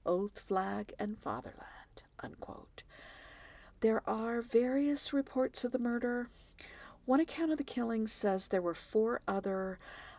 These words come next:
unidentified men who held Gunther down while Gauss and Straub strangled him. Listeners, I'll speculate a little here. There was a tradition in the German army called Heiliger Geist,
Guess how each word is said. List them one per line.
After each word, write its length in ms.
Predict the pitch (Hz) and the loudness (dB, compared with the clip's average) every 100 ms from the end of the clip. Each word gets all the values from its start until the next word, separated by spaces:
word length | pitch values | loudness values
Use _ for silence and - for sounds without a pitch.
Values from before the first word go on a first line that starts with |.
| - - | -14 -4
unidentified 1000 | 175 180 190 190 185 175 - 127 139 - | 0 2 2 2 2 2 0 0 0 -2
men 440 | 113 71 69 - - | -6 -6 -8 -10 -2
who 160 | 190 | 0
held 560 | 175 185 175 170 170 180 | 0 0 -2 0 -2 -2
Gunther 320 | 170 160 - | -4 -4 -4
down 680 | 214 226 208 196 190 190 196 - - - - | 0 0 2 0 -2 -2 -4 -8 -12 -16 -12
while 180 | - 185 | -4 -2
Gauss 520 | 180 180 165 175 180 | 0 2 2 2 -2
and 160 | 220 220 | -2 -2
Straub 720 | 220 - 185 170 165 165 165 | -4 -4 -4 -4 -4 -4 -4
strangled 600 | - - 120 120 - - | -6 -4 -2 -4 -6 -10
him. 300 | - - - - - - - - - - - - | -10 -12 -14 -18 -20 -20 -20 -18 -16 -16 -16 0
Listeners, 360 | 294 285 339 330 | 2 4 2 2
I'll 120 | 339 | 2
speculate 840 | - - 180 190 214 208 214 220 - | 2 2 0 2 2 4 4 0 -2
a 60 | 190 | 0
little 380 | 180 175 180 | 2 2 0
here. 540 | 196 - 202 196 202 208 - - - - - | -4 -2 0 0 -2 -6 -10 -20 -18 -18 0
There 120 | - | 4
was 220 | 247 254 254 | 6 6 2
a 60 | |
tradition 800 | 320 330 330 208 196 220 226 269 - - | -2 -2 0 0 2 0 0 -2 -6 -4
in 100 | 214 | 0
the 100 | 214 | 2
German 340 | 202 190 180 180 | 0 -2 -2 -2
army 520 | 175 165 175 185 208 | -4 -4 -2 -2 -4
called 380 | - 190 180 180 | -6 -6 -6 -6
Heiliger 680 | - - 196 190 220 240 240 | -6 -2 0 2 0 0 0
Geist, 720 | 220 202 220 269 - - | 0 0 -2 -4 -8 -8